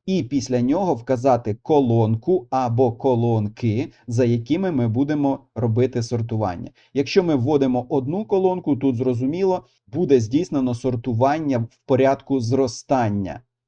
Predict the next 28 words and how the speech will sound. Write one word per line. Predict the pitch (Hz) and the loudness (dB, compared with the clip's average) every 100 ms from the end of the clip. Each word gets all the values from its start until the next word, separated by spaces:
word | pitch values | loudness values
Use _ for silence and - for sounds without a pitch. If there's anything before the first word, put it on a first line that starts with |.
| _ _ | _ _
якщо | 110 113 160 | -4 -2 -2
ми | 170 | 0
нічого | 139 123 135 | 0 0 0
не | 131 | -2
вкажемо. | 123 117 98 92 85 - _ - | -2 -2 -2 -2 -16 -16 _ -2
Або | 165 170 208 | -2 4 4
ж | 180 | 4
ми | 151 | -2
можемо | 156 147 | -2 -2
вказати | 131 139 131 143 135 | -4 -2 0 0 -2
чітко, | 117 135 123 107 | -4 -4 -2 -6
що | 107 147 | -4 -2
нам | 123 110 | -2 -2
треба | 113 98 87 _ _ _ _ - | 0 -2 -4 _ _ _ _ -2
за | 127 180 | 0 2
зростанням | 135 117 - 104 107 123 175 - _ | 0 -2 -2 -2 0 -2 -4 -12 _
чи | - 147 - | -4 -4 -2
за | 113 117 139 | -2 0 0
спаданням. | - 135 120 101 90 87 - _ | 0 0 2 0 -2 -12 -16 _
Для | 123 147 | -4 0
того, | 196 151 | 0 0
щоб | 147 127 | -2 0
написати, | 135 123 135 147 131 - 101 _ | -2 -2 0 2 2 0 -6 _
що | - - 131 | -10 -2 2
нам | 135 117 | 2 2
треба | 123 113 110 | 2 2 2
за | 117 127 | 4 2
спаданням, | 113 - 107 117 170 196 120 | 2 -4 0 0 0 -2 -4